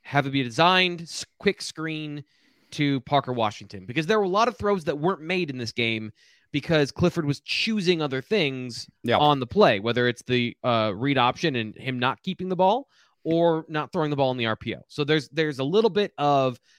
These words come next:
Speaker 1: Mike Yurcich going into the game plan, dialing up deep plays a lot. Those are the ones that were called of straight passes and then a lot of R P Os in there.
Speaker 2: That they, that they couldn't hit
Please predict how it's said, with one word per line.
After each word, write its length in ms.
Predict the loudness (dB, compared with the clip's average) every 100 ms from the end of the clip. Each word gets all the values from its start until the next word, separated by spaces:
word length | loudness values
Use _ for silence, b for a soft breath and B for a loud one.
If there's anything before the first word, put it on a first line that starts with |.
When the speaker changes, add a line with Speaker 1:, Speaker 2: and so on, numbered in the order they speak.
| -6
Speaker 1:
Mike 220 | -4 -2
Yurcich 520 | -2 -2 -2 -4 -8 -12 -2
going 260 | 0 0
into 100 | -2
the 60 | -6
game 240 | -6 -8
plan, 460 | -4 -2 -2 -2 -8 _
dialing 420 | 2 2 0 -2
up 100 | -6 -8 -10
deep 240 | -8 -8 -8
plays 340 | -2 0 0
a 60 | 0
lot. 360 | -2 -2 -6 -14 _ _ _ _ _ _
Those 200 | 2 4
are 60 | 4
the 60 |
ones 160 | 2 2
that 80 | 0
were 80 | -6
called 360 | 0 0 2
of 140 | -2 -6
straight 540 | -10 -2 -2 -2 -8 _ _ -6
passes 580 | -2 -2 -4 -10 -12 -12
and 100 | -6
then 80 | -2
a 60 |
lot 180 | 0 2
of 200 | 0 -4 _ _ _ _ _
R 140 | -4 -4
P 240 | -4 -2
Os 220 | 0 -2 -6
in 140 | -16
there. 160 | -20 _ b b b -20 -20 _ _ 0
Speaker 2:
That 180 | 2
they, 180 | 2 -2 -4 _ _
that 180 | 0 2
they 120 | 0
couldn't 360 | -2 -4 -6 -2
hit 360 | -4 -4 _